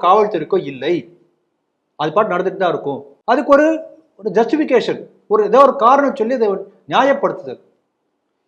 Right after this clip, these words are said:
இப்ப இது தமிழக காவல்துறை எப்படின்னா, இதுக்கு முன்னாடி வந்து தி மு க ஆட்சியில ஜெயலலிதா அம்மையா இருக்கும்போது ராமானுஜம் ஒருத்தர் இருந்தார், டி ஜி பியா இருந்தார். பல ஹிந்து தலைவர்கள் கொல்லப்பட்டார்கள்.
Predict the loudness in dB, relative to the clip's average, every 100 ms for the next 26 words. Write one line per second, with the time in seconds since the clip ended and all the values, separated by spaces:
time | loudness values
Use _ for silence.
0 | -18 -6 0 2 4 2 0 0 -2 0
1 | 0 2 2 2 0 -4 -4 -4 -4 -6
2 | -2 0 0 2 0 0 -6 -4 -4 -4
3 | -6 -6 -4 -4 -4 -4 -6 -6 -8 -8
4 | -12 -14 -12 -10 -12 -14 _ _ _ _
5 | _ _ _ -2 0 0 -2 -2 -6 -8
6 | -8 -8 -8 -10 -12 _ -6 -6 -6 -6
7 | -6 -8 -14 _ _ _ _ _ _ _
8 | _ _ -2 -2 -4 -4 -2 0 2 2
9 | 0 0 -2 -4 -4 -6 -8 -10